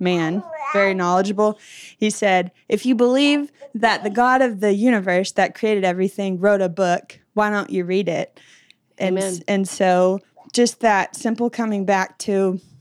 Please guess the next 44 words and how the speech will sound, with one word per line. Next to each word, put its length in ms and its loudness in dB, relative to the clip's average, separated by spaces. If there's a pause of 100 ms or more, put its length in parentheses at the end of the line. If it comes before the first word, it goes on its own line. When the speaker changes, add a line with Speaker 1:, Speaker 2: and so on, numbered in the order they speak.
(120)
Speaker 1:
breaking 380 0
down 240 0
my 140 -2
pride 400 -2
of 200 -6
been 180 -2
there, 200 0
done 260 -2
that, 300 -2 (460)
Speaker 2:
Yeah. 180 -12
Speaker 1:
read 260 2
that, 380 0 (1040)
uh, 240 0
quenching 360 2
the 80 2
spirit 360 2
once 240 -2
again. 360 0 (380)
Speaker 2:
Yeah. 520 0
Speaker 1:
Um, 160 0 (240)
the 100 2
Lord 220 4
humbled 380 0
me 200 0
with 200 -2
a 40 0
kid's 300 -2
book, 340 -2 (120)
and 100 -4
now 140 0
I 80 2
read 200 2
it 80 -6
every 220 -4
day 180 -2
with 240 -6
my 100 -4
daughter. 320 -2 (420)
Speaker 2:
Yes, 720 -6
that's 240 -6
so 180 -2
good. 300 0
And 160 0
the, 200 0